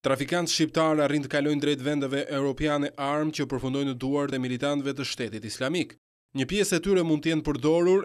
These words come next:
edhe në sulme terroriste të trembëdhjetë nëntorit në Paris. Një reportazh i transmetuar në televizionin shtetëror italian Rai flet për mënyrën se si dy trafikantë transportonin Kalashnikov dhe pistoleta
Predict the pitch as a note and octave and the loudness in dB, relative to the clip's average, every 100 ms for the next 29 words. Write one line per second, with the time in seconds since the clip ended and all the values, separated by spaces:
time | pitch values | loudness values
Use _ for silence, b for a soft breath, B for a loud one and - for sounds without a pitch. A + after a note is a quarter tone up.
0 | E3+ D#3 D#3 C#3+ F3 E3 D#3+ D#3 D#3+ D3+ | 0 0 0 0 -2 0 0 0 -2 0
1 | D#3 - D#3+ D3 - E3 D3+ C#3+ D3+ D3+ | -2 -2 -4 -4 -2 0 0 0 0 0
2 | A#2+ A#2 A2 A2 G2+ C3 E3 - - - | 0 0 -2 -6 -4 -2 -2 -2 -8 -14
3 | _ _ _ _ _ C#3+ C#3 C3 C3+ C3+ | _ _ _ _ _ 4 6 6 2 2
4 | G#3+ F#3+ G3 F3+ E3 F3 G3 G3+ F3+ E3 | 0 0 0 0 0 -2 2 2 2 2
5 | D#3 D3+ D3+ F3+ E3 - D#3+ D#3+ E3+ E3 | 2 2 2 0 0 2 0 2 2 4
6 | D#3 D#3 D#3 E3 E3 B2 A#2+ B2 _ _ | 2 2 2 2 2 2 2 0 _ _
7 | - C#3+ F#3 D#3+ C#3 D#3+ F#3+ F#3 D#3+ C3 | -4 -2 0 2 2 4 4 2 0 -2
8 | - F3+ F3+ A#3 F#3+ E3+ D#3 E3+ F#3+ F#3+ | 0 -2 -2 0 0 0 0 0 0 -2
9 | F3 E3 D3+ C#3+ E3+ E3+ D#3 D#3 D3 C#3 | -4 -2 -4 -2 0 0 0 -2 -2 -2
10 | D3+ C#3+ E3+ D3+ C#3 B2 C#3+ - F3 F#3 | -4 -2 -2 0 -4 -2 -2 0 0 0
11 | C3 | 0